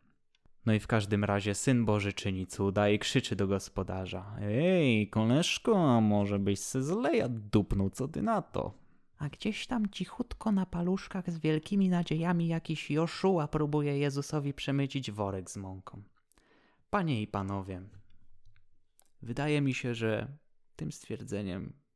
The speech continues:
wyszło na to, że jestem na tropie czegoś naprawdę grubego.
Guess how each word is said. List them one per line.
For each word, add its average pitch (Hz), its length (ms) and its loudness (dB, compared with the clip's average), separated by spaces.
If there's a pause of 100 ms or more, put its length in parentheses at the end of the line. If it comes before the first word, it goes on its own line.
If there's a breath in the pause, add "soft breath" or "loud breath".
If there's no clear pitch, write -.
(100)
wyszło 120 300 -4
na 104 140 -4
to, - 120 -14
że 104 140 -8
jestem - 320 -10
na 95 120 -8
tropie 98 340 -8
czegoś - 380 -10
naprawdę 107 500 -8
grubego. 113 680 -4